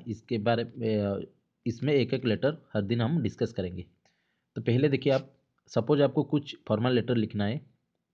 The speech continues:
एडिटर को, एडिटर को कुछ लिखना है, ओके। जैसे न्यूज़पेपर एडिटर हो गया या फिर कोई भी एडिटर को आपको लिखना है, तो एबीसी सप-, आप कैसे स्टार्ट करेंगे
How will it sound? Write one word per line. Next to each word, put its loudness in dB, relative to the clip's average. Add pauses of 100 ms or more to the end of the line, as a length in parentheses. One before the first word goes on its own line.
(480)
एडिटर 2
को, -10 (1000)
एडिटर 2
को -4
कुछ -4
लिखना -2
है, -10 (200)
ओके। -4 (1200)
जैसे 2 (520)
न्यूज़पेपर 0
एडिटर 2
हो 4
गया 0 (260)
या 2
फिर 0
कोई 4
भी 2
एडिटर 4
को 0
आपको 2
लिखना 0
है, 0 (100)
तो -6
एबीसी 2 (500)
सप-, -6 (440)
आप -6 (100)
कैसे -2
स्टार्ट 0
करेंगे 0